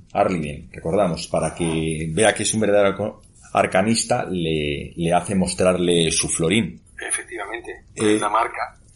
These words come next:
Speaker 2: la marca de, de un arcanista real.
Speaker 1: Ujú. Siempre me he preguntado, Víctor, eh, el florín, si sería un gram, como premio de, bueno,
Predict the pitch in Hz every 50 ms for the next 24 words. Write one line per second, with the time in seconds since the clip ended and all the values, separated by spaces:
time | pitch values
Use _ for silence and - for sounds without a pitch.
0 | _ - - - 107 104 98 113 123 117 107 117 131 135 120 107 101 98 98 98
1 | - 101 98 107 110 110 110 107 110 107 107 - 107 - 120 120 - - 123 127
2 | 120 110 101 95 90 87 87 87 - - - - - 95 - - 101 104 95 -
3 | - - - - _ - - _ _ - - - - - - - 95 85 - 90
4 | 85 82 - - - - - - 120 135 151 160 160 165 160 143 135 131 127 123
5 | 123 117 135 139 147 139 127 139 139 - - 160 160 - - - - 90 87 85
6 | 82 80 76 - - - 95 92 90 - - 87 87 104 139 147 151 165 170 -
7 | - - - - - - 90 85 - 92 85 92 110 123 110 95 85 85 95 110
8 | 120 107 - - - - - - - - - - - _ - - - - 90 87
9 | 82 85 92 98 98 98 95 92 90 87 87 87 85 85 82 80 107 113 98 92
10 | -